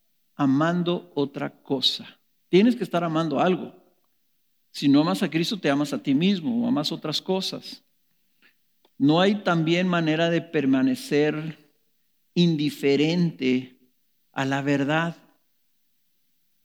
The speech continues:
O la aceptas, la recibes o la rechazas. Entonces, esto es un problema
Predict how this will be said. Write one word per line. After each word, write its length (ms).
O 140
la 180
aceptas, 1160
la 200
recibes 1300
o 140
la 180
rechazas. 1200
Entonces, 360
esto 200
es 100
un 140
problema 600